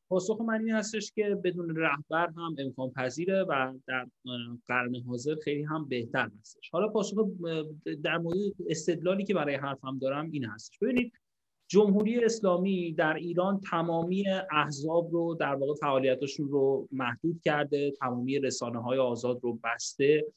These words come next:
و سرکوبگری رو به حد اعلی رسونده. این رژیم به هیچ وجه کنار نمیره و حتی اگر لازم باشه تانک هم در خیابون میاره و به مردم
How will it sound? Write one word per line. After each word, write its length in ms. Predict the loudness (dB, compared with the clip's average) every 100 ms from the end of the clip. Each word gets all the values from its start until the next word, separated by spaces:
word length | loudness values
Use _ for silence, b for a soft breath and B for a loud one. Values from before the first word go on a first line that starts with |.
| _ _ _ _
و 300 | 6 8 8
سرکوبگری 960 | 6 6 6 6 4 -4 2 6 6 6
رو 100 | 4
به 100 | 4
حد 260 | 4 4 6
اعلی 260 | 6 6 4
رسونده. 380 | 2 -2 -8 -8
این 240 | 0 6
رژیم 480 | 8 8 8 4 4 2
به 60 |
هیچ 440 | 4 4 2 0 -2 4
وجه 340 | 6 6 4 -2
کنار 340 | -2 0 0 0
نمیره 600 | 0 4 4 4 0 -2 _ _ _ _ _
و 460 | 4 6 8 6 2 _ -20
حتی 280 | 0 0 4
اگر 300 | 4 6 6
لازم 420 | 4 4 4 2
باشه 260 | 2 4 2 0 -2
تانک 300 | 2 4 4
هم 160 | 4 4
در 160 | 4
خیابون 460 | 2 4 4 4 0
میاره 300 | 0 2 2
و 20 |
به 200 | 2 2
مردم 580 | 2 0 0 2 0 -2